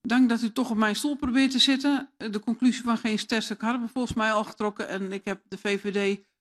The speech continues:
mogelijk horen zeggen over het amendement. Die gaan zich nog beraden. En ik weet zeker, V V D kennende, dat ze daar altijd brede steun voor zoeken. De oproep van de wethouder was ook helder.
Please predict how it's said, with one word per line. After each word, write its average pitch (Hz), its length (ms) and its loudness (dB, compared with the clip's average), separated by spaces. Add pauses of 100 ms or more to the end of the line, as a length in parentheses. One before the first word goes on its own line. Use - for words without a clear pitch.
(260)
mogelijk 262 640 4
horen 220 280 2
zeggen 220 260 0
over 196 180 -2
het 190 100 -6
amendement. 196 480 0
Die 208 80 -2
gaan 202 180 0
zich 196 140 -6
nog 196 180 -2
beraden. 185 560 -2 (400)
En 185 140 -2
ik 190 100 0
weet 196 240 0
zeker, 226 380 0
V 220 260 0
V 214 240 0
D - 20 -18
kennende, 208 400 0
dat 196 200 -2
ze 208 100 -4
daar 185 220 0
altijd 175 400 -6
brede 214 260 -2
steun 202 320 0
voor 196 180 -2
zoeken. 196 420 -4 (420)
De - 80 -10
oproep - 540 -6
van 190 180 -2
de 196 60 0
wethouder 180 420 -2
was 180 120 -4
ook 233 120 -8
helder. 208 440 -2